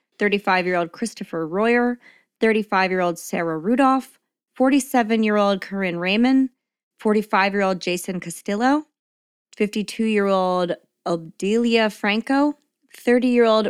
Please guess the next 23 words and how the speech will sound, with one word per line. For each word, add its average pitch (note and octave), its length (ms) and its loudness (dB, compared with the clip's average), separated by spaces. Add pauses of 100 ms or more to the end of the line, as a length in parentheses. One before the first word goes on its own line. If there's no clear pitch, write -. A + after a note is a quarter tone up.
Ryan F#3 500 -2
Kramer, E3+ 480 -10 (300)
and D3+ 340 -10 (100)
it G#3 60 -10
might C#4+ 160 -8
be D4 80 -6
Jason A3+ 320 -6
Castillo. - 840 -10 (420)
Sorry G#3+ 260 0
if F#3+ 120 -4
I F3 60 -2
pronounced D#3 420 -10
that - 180 -12
wrong. D3+ 240 -14 (680)
In D#4 140 2
addition D4 360 2
to B3 100 0
the G#3+ 160 0
adults F3 580 0
on E3+ 120 -2
the E3+ 60 -4
premises C#3+ 720 -8
was F#3+ 880 0